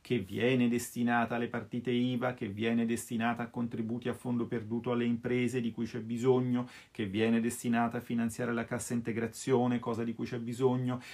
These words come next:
che viene destinata a finanziare, non so, riduzioni degli affitti secondo le nostre proposte, che viene destinata a finanziare, ehm, crediti d'imposta,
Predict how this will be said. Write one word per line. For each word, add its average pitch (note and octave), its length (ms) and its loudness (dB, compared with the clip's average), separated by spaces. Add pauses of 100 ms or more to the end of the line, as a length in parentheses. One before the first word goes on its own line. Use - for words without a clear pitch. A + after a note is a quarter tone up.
(140)
che A2+ 160 -2
viene A#2+ 540 4
destinata A#2+ 680 2
a A#2 40 -2
finanziare, A#2+ 1000 2
non A#2+ 160 2
so, A#2 260 -2
riduzioni A#2 520 0
degli A#2 180 2
affitti A#2+ 600 0
secondo A#2+ 340 -2
le A#2+ 80 -2
nostre A#2+ 300 -2
proposte, C3 580 4
che A#2+ 140 -2
viene A2 420 0
destinata A#2+ 680 0
a - 20 0
finanziare, A#2+ 920 2 (320)
ehm, A#2 640 4
crediti B2+ 640 4
d'imposta, B2 880 2